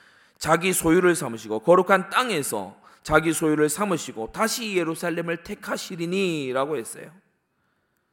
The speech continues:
우리가 때때로 하나님께 버림받은 것 같은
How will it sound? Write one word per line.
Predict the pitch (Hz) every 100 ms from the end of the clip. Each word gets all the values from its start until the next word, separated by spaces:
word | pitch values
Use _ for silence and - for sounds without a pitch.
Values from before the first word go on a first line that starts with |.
| _ _ _ _ _ - -
우리가 | 147 165 160
때때로 | 190 - 190 160 151 131 107
하나님께 | - 196 190 170 147 170
버림받은 | - 135 147 185 214 240 262
것 | 175
같은 | 117 107 - 104 98